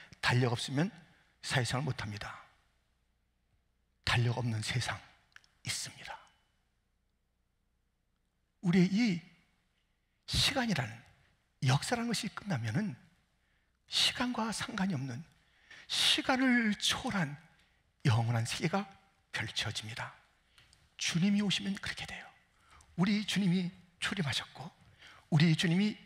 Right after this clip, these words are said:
재림하실 때는 이제 역사는 끝나는 거예요. 시간은 끝나는 것입니다. 근데 주님이 언제 오시는가? 오늘 본문의 팔 절 하반절은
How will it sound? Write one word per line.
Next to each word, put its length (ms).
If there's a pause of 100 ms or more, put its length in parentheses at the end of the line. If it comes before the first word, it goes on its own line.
(100)
재림하실 500
때는 320
이제 180
역사는 400 (260)
끝나는 360
거예요. 180 (480)
시간은 440 (120)
끝나는 320
것입니다. 460 (800)
근데 220
주님이 420 (1300)
언제 200
오시는가? 600
오늘 160
본문의 360 (320)
팔 160
절 160
하반절은 440